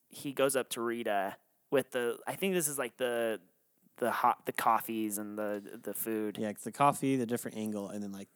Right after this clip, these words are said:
Speaker 2: the elaborate speech.
Speaker 1: Yeah. And he, uh, <laughs> I love that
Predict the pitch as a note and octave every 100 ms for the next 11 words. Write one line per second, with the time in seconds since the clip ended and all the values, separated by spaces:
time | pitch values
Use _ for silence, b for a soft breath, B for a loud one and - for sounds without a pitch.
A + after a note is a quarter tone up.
0 | _ _ G2+ G2 F#2+ G2+ - - - G2
1 | G2 - - - A#2+ A#2 G#2 - _ _
2 | _ _ _ C#3 C3+ C3+ B2+ B2 A#2+ A2
3 | - D3 C#3 C#3 C3+ B2+ A#2+ A2+ A2 -
4 | D3+ G#3 E3+ D#3 C#3+ A#2 G#2